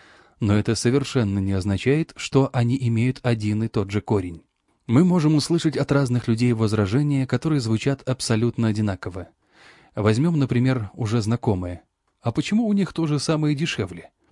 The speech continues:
Мы можем считать, что это одно и то же возражение, просто произнесенное разными людьми. И тогда мы будем реагировать на него всегда одним и тем же заготовленным заранее способом,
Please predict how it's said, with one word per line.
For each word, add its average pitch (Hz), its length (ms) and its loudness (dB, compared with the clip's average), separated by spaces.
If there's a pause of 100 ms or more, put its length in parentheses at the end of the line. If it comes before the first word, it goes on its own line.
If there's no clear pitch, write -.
(320)
Мы 117 160 6
можем 110 320 4
считать, 147 480 -2
что - 320 2
это 139 220 0
одно 123 340 2
и 147 120 4
то 156 200 2
же 104 100 0
возражение, 98 680 -2
просто 156 400 -2
произнесенное 131 840 0
разными 104 380 -2
людьми. 120 460 -2 (580)
И 123 120 -4
тогда 104 300 0
мы 123 120 2
будем 107 280 0
реагировать 120 520 0
на 113 60 -2
него 104 260 0
всегда 104 480 -4
одним 123 460 2
и 127 40 0
тем 117 240 0
же 113 120 -2
заготовленным 120 720 -2
заранее 98 420 0
способом, 107 600 -4